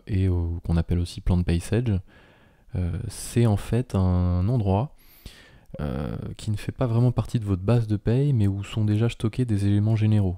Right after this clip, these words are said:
constantes, rubriques, bulletins modèles, nature, d'heures, et cetera.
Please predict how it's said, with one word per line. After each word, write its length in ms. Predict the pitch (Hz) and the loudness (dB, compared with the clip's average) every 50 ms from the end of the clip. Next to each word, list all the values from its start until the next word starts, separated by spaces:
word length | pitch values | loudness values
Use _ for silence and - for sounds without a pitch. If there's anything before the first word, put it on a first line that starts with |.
| - | -6
constantes, 460 | - - 90 - - - 98 104 107 | -6 -6 -6 -6 -4 -4 -4 -4 -4
rubriques, 360 | - - 95 92 98 104 107 101 | -4 -6 -6 -2 -2 -2 -2 -2
bulletins 260 | 95 92 87 - 90 | -4 -2 0 2 2
modèles, 440 | 90 90 90 95 95 104 107 104 98 | 2 2 2 4 4 4 4 4 4
nature, 480 | 92 87 - - - 104 107 104 101 | 2 0 -2 -2 -2 0 0 2 2
d'heures, 260 | 98 98 98 104 101 | 2 2 2 2 2
et 60 | 87 - | 0 -2
cetera. 360 | - - - - 90 85 92 | -4 -6 -2 -2 0 0 -2